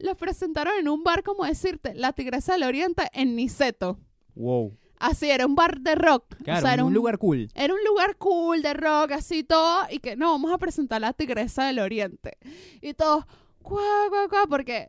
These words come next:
Speaker 1: nada, y que somos bizarros y vamos a poner la Tigresa del Oriente. Y bueno, nada, trajeron a la Tigresa del Oriente dos fechas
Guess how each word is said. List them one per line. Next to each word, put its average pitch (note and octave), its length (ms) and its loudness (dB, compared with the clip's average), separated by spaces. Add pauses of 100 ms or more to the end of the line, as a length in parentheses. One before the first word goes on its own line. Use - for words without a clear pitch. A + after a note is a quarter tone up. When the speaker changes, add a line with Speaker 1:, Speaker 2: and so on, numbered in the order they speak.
Speaker 1:
nada, G#3+ 460 -2
y - 60 -16
que A#3 180 -2
somos D4+ 320 2
bizarros G#4 580 4
y D#4 80 0
vamos B3 240 0
a D#4+ 60 0
poner B3 220 -6
la G#3 100 -4
Tigresa A#3+ 460 -2
del B3+ 100 0
Oriente. G#3 520 -6 (160)
Y G#3 160 -8
bueno, F#3 260 -8
nada, F3 240 -10 (260)
trajeron B3 460 -2
a F4 40 0
la C4+ 140 -2
Tigresa G#3+ 460 -6
del A#3 140 -6
Oriente A#3 500 -8
dos B3 340 -6
fechas A3 640 -2